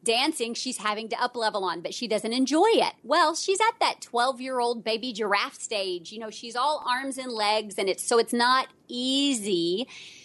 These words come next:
So Kevin, she's fallen into that trap that you were talking about.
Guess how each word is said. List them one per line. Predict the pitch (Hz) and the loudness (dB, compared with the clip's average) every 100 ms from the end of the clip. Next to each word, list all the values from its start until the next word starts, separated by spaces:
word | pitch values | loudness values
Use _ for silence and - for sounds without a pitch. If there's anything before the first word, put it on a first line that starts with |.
| - | -8
So | - - 262 254 247 | -4 4 8 8 8
Kevin, | - 240 320 403 311 370 | 4 0 2 2 4 0
she's | 392 - 247 - | -2 -6 -4 2
fallen | 226 240 262 | 4 6 2
into | 240 226 | -2 -4
that | 220 196 - | -2 -2 -4
trap | - 202 202 220 | -2 0 0 -4
that | 208 | -8
you | 208 240 | -8 -8
were | 262 | -8
talking | 247 294 381 285 240 | -4 -4 -2 -4 -4
about. | 202 185 196 | 0 2 0